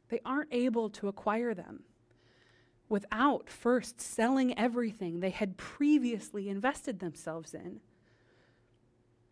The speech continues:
If we want to pursue the kingdom of God, if we want to pursue truly living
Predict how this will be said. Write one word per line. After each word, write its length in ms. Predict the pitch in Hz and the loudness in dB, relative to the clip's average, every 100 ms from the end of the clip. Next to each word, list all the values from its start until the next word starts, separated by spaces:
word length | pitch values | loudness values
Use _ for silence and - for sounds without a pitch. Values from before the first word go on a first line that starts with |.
| _ - | _ -6
If 120 | 233 | -2
we 220 | 240 311 | 8 10
want 320 | 339 320 320 - | 12 10 4 0
to 80 | 240 | 0
pursue 640 | 269 247 - 247 269 247 | 2 2 0 2 4 4
the 80 | 208 | 0
kingdom 360 | - 247 247 | 2 4 4
of 120 | 208 | 2
God, 400 | 202 185 170 165 - - - | 0 -2 -2 -8 -14 -8 0
if 100 | 208 | 6
we 220 | 269 339 | 12 12
want 220 | 339 339 | 12 8
to 60 | 311 | 4
pursue 440 | 247 233 - 269 | -2 -2 2 2
truly 800 | 226 - - 302 311 302 233 190 170 - - | 2 -4 4 8 10 8 4 -2 -4 -10 -8
living 720 | 226 240 285 311 220 175 160 | 2 8 10 10 6 2 -2